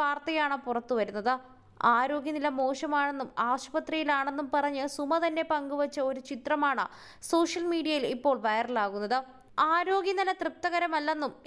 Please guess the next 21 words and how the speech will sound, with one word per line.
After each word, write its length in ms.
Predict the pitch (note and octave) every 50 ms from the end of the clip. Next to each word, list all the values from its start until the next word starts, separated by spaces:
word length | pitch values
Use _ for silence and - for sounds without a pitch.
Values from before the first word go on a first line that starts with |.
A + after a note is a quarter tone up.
| A3+ B3+
എല്ലാവരും 440 | C4 C#4 D4+ D4+ C#4+ D#4 D#4 D4 C#4 C#4+
പ്രാർത്ഥിക്കണമെന്നുമായിരുന്നു 1300 | C4+ C4 C4+ C4 C#4 D#4 C#4+ D#4+ D#4 D#4+ D4+ D4+ C#4+ D4+ D4 D4 C#4+ C#4 C#4+ D4+ D#4 D#4 C#4 C#4+ C#4 A#3 A#3 -
സുമ 280 | - C#4 C#4 C#4 C4 D4 C#4+ C#4+ -
സോഷ്യൽ 340 | C4 C4+ C4 - D#4 D4 C#4+ C#4+
മീഡിയയിൽ 280 | C#4 B3+ C#4 C4+ B3+ -
കുറിച്ചത്. 420 | A#3 G#3+ A3 A3 - A#3 A#3 A#3+ B3+ B3+ - - - - - - - - B3 C4+
എന്നാൽ 240 | C#4+ D#4 D#4 D#4 D4 C#4+
എന്താണ് 380 | C#4+ D4+ D#4+ E4+ F4 F4 F4 E4 D4
അസുഖമെന്ന് 540 | C#4+ - - D4+ D#4+ E4+ E4 E4 D#4 D4+ C#4 C#4 -
സുമ 260 | C4 B3 B3+ A#3+ - - - -
പറഞ്ഞിട്ടില്ല. 540 | A#3+ A3+ A3+ A#3 A#3 C4 B3+ B3+ A3+ G#3+ A3+ B3 B3+ B3+ - - - - - - - - - - - D4+ E4+
എന്തുപറ്റി 460 | F4 F#4+ G#4 F#4+ G#4 G4+ G4+ G4+ G4+ G4 F4+
എന്നാണ് 280 | E4+ F4+ F4+ F4 E4+ D#4+ C#4+ - D4+
പലരും 320 | D4+ D4 D4+ D#4 E4 D#4+ D4 - D4+
ചോദിച്ചെത്തുന്നത്. 720 | C4+ C4+ C#4+ C4 - C#4 A3+ - - A3 A3 G#3+ G#3+ B3+ C4 B3+ - - - - - - -
സുമ 200 | - D4 C4+ D#4+ D#4+ C#4 - -
അസുഖം 340 | C4+ C#4 - E4 D#4 E4+ E4 E4
മാത്രം 300 | D#4+ D#4 D#4 D#4+ D4+ D#4 D4
വ്യക്തമാക്കാതെ 680 | C#4+ C4 C#4 - E4+ D#4+ D#4+ D#4+ D#4 D#4+ D#4 D#4 - D#4 - -
പോയത് 400 | C#4+ C#4+ C#4+ D4+ D#4+ C4 C#4+ - - - - A3+
ഞങ്ങൾക്ക് 380 | C4 C4 C#4 C#4+ D4 C#4+ D#4